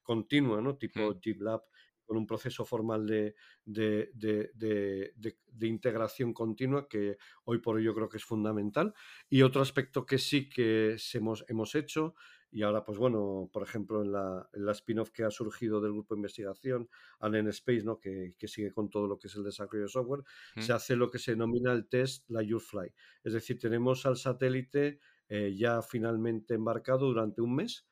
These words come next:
Speaker 2: Mm.
Speaker 1: eh, con las ventanas de operación que tendríamos igual durante una operación normal y haciendo lo que son los procedimientos con, eh, eh, replicando un poco las fases de comunicación, de alimentación,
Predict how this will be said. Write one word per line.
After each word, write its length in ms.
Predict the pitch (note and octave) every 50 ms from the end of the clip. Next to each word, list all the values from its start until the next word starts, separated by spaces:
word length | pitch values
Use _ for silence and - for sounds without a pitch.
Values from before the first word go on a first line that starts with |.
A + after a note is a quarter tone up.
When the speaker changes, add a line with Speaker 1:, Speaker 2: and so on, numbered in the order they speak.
| _ _ - - - _
Speaker 2:
Mm. 60 | -
Speaker 1:
eh, 220 | A#2 A#2 A2+ A2 G#2+
con 220 | - A#2+ A#2 A2
las 140 | A2+ A2+ G#2
ventanas 480 | A2+ A2+ A2 G#2 C3 B2+ B2 C3+ C3 C3
de 80 | C#3 C3
operación 540 | - C#3 B2+ C3 B2+ - C#3+ C3+ B2+ B2+
que 100 | B2+ A2
tendríamos 800 | F#2 A2+ G#2+ G#2+ A2+ B2 C3+ C3 B2 A#2 A2+ A2 G#2+ G#2 - - _ _ _ _ _ -
igual 500 | A#2 G#2+ F#2+ A#2 C3 C3+ C3 A2+ - - _ _
durante 400 | - - G#2+ G2+ A2 G#2 - A2+
una 100 | A2 A2+
operación 400 | A2+ - B2 A#2 - - C3 B2
normal 400 | B2 B2 B2+ C3+ D#3+ F3+ A3 G#3+ _ _ - - - _
y 60 | B2 B2+
haciendo 420 | B2 - - C#3 C3+ B2+ C3 C#3+
lo 120 | C#3 C3+
que 80 | - B2
son 140 | - - C3
los 120 | C3 C3
procedimientos 920 | - - C3 C3 - C#3 B2 A#2 B2 B2+ C3 B2 - D#3 D3+ E3 F3 - _ - - - _ _ _
con, 420 | - - B2+ B2 A#2+ A#2 A#2 A#2 A#2
eh, 400 | A#2 A2+ A2 G#2+ G#2+ G#2+ G#2 G#2
eh, 420 | G2+ - - - - - - A2 G#2+
replicando 540 | A2+ A#2 B2 - A#2 A2 - B2 B2 C3
un 100 | C3 -
poco 440 | - B2+ A#2+ - - C3+ C3+ C3+ B2+
las 240 | B2+ B2 A#2+ A2 -
fases 400 | - B2+ A#2 - C3+ B2 A#2 A2
de 400 | A#2 A#2+ A2+ A2 A2 G#2+ G#2+ - _ _ _ -
comunicación, 1000 | B2+ A2+ A2+ A#2 A2+ A2+ G#2+ - A#2+ G#2+ - - D3 D#3 D#3+ D#3+ D#3+ E3 E3+ E3+ - - - - _
de 140 | - A2 A#2
alimentación, 1000 | A2+ A2 A2+ A2 A#2 A2 G#2+ A2 A2+ G#2 - - C#3+ C#3+ D3 D3 D3 D3 D3